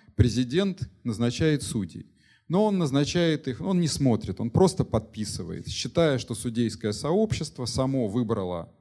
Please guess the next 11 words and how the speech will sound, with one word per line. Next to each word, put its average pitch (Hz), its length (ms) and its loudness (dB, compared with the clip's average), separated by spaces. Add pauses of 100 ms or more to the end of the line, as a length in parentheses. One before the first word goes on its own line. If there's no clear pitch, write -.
(680)
наиболее 113 500 2
качественные 95 840 -2
кадры, 165 600 0
выдвинуло 151 720 0
их, 127 340 0
проверило. 135 800 0
Ну, 170 160 -8
президент 135 540 -4
фактически - 600 -8
только 113 320 -4
подписывает. - 720 -10